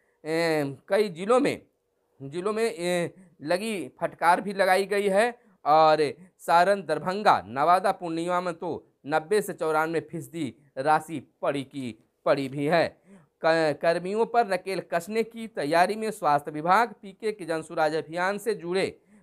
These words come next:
बारह पूर्व आईपीएस और सूबे में कचरा प्रबंधन नहीं हो रहा है। सम्राट चौधरी का यह बयान, शिक्षकों को मिले राज्यकर्मी का दर्जा,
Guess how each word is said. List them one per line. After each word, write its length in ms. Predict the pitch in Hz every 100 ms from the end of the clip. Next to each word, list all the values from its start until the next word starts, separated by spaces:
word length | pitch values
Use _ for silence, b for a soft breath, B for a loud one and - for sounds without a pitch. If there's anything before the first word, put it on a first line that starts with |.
| _
बारह 360 | 131 175 190 165
पूर्व 280 | 175 160 -
आईपीएस 1080 | 147 151 175 160 165 160 - 170 156 - - _ _
और 120 | 120
सूबे 260 | 123 147 160
में 140 | 170
कचरा 300 | 160 151 165
प्रबंधन 440 | 160 156 156 170 165
नहीं 180 | 165 170
हो 100 | 180
रहा 140 | 175
है। 60 | 180
सम्राट 360 | 180 147 151
चौधरी 300 | 151 160 160
का 160 | 165 165
यह 100 | 160
बयान, 280 | 165 190 185
शिक्षकों 420 | - 180 _ 202
को 120 | 202
मिले 240 | 175 165
राज्यकर्मी 520 | 156 156 - 151 147 147
का 160 | 143
दर्जा, 460 | 131 170 175 214